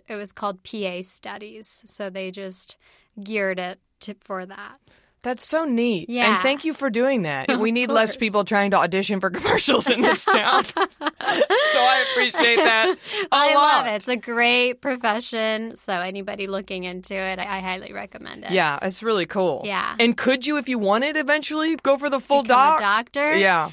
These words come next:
Speaker 1: They have, like, maybe one or two bridge programs in the country.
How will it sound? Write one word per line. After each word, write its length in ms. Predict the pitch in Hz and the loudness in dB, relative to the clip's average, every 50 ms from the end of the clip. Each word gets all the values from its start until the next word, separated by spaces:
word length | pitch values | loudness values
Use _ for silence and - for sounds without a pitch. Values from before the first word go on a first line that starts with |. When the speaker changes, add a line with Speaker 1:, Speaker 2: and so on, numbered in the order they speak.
| - _ | -12 _
Speaker 1:
They 220 | - 262 285 311 294 | 0 2 2 2 2
have, 560 | 285 269 220 240 247 240 247 269 294 285 294 | 0 -2 0 2 4 4 4 4 2 0 -2
like, 260 | 311 302 302 - - | -4 -4 -4 -4 -6
maybe 420 | - 226 226 233 240 233 254 262 254 | -8 -6 -6 -6 -6 -6 -6 -6 -6
one 540 | 240 214 214 208 208 214 214 220 226 233 240 | -6 -4 -2 0 0 2 0 0 -2 -4 -4
or 140 | 233 220 | -6 -8
two 340 | 208 - - - 233 220 220 202 | -8 -12 -10 -8 -6 -6 -6 -8
bridge 420 | _ 214 196 190 190 190 - - | _ -6 -6 -6 -6 -8 -14 -10
programs 560 | - 226 220 220 208 220 220 214 214 208 220 - | -6 -4 -4 -4 -4 -2 -2 -2 -2 -2 -6 -10
in 100 | 208 196 | -8 -8
the 100 | 196 190 | -8 -10
country. 680 | - - 196 196 208 - - 247 254 269 269 285 294 | -8 -8 -8 -6 -8 -8 -6 -6 -4 -4 -4 -6 -8